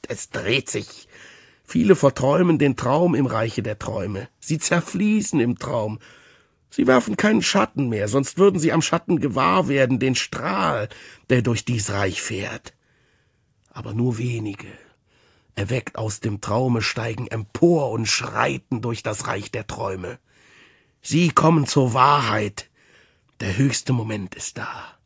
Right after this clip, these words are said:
Die Berührung mit dem Ewigen, Unaussprechlichen. Schaut die Sonne an. Sie ist der Dreiklang, aus dem die Akkorde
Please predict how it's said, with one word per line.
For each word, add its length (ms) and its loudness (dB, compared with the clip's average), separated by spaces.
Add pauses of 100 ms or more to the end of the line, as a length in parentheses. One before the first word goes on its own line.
(600)
Die 60 -2
Berührung 540 4
mit 160 -2
dem 200 -6
Ewigen, 500 -4
Unaussprechlichen. 1400 -2 (1400)
Schaut 300 -10
die 120 -10
Sonne 360 -8
an. 160 -12 (1200)
Sie 240 2
ist 240 -6
der 100 -2
Dreiklang, 640 -4
aus 200 -10
dem 200 -6
die 140 -8
Akkorde 640 -8